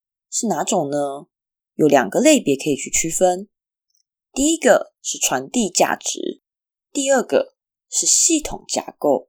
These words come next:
上面的部分。比如说，传递价值的部分，它可能是一个感性的故事，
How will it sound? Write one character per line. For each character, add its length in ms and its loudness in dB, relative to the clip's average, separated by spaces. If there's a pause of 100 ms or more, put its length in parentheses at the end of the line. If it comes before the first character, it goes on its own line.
上 200 -6
面 220 -10
的 160 -12
部 160 -8
分。 320 -8 (480)
比 120 -2
如 40 2
说， 380 6 (800)
传 240 0
递 140 6
价 200 4
值 180 0
的 100 0
部 180 -2
分， 400 2 (340)
它 140 -8
可 240 -2
能 160 -4
是 180 -2
一 80 -2
个 400 0
感 240 -4
性 300 -2
的 100 -4
故 220 -2
事， 420 -4